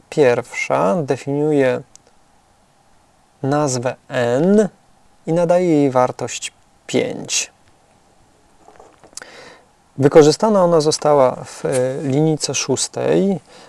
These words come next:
a mianowicie podczas tworzenia tablicy, e, typu całkowitego, gdzie w nawiasie kwadratowym zada-, zamiast podać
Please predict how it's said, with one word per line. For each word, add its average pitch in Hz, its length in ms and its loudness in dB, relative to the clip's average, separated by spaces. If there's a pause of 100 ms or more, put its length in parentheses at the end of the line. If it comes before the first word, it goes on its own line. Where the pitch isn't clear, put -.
(140)
a 135 60 -4
mianowicie 139 880 0
podczas - 380 -2
tworzenia 143 800 -2 (260)
tablicy, 131 880 -2 (680)
e, 131 240 -2
typu 147 300 0
całkowitego, 131 960 2
gdzie 139 240 -2
w 127 60 -8
nawiasie 139 800 -2
kwadratowym 131 760 -2
zada-, 143 360 -2
zamiast 143 300 -2
podać 139 440 0